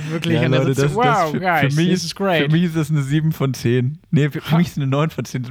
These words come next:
Speaker 2: Barack Obama, großer Saftliebhaber. Einer der internationalen Saftliebhaber, den wir haben.
Speaker 1: <laughs> Saftkonnoisseur Obama sagt, ähm,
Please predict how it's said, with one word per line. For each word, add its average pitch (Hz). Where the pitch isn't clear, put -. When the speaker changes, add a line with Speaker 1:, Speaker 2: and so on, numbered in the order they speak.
Speaker 2:
Barack 135
Obama, 123
großer 117
Saftliebhaber. -
Einer 160
der 143
internationalen 160
Saftliebhaber, 131
den 147
wir 120
haben. 120
Speaker 1:
<laughs> -
Saftkonnoisseur 165
Obama 151
sagt, 143
ähm, 156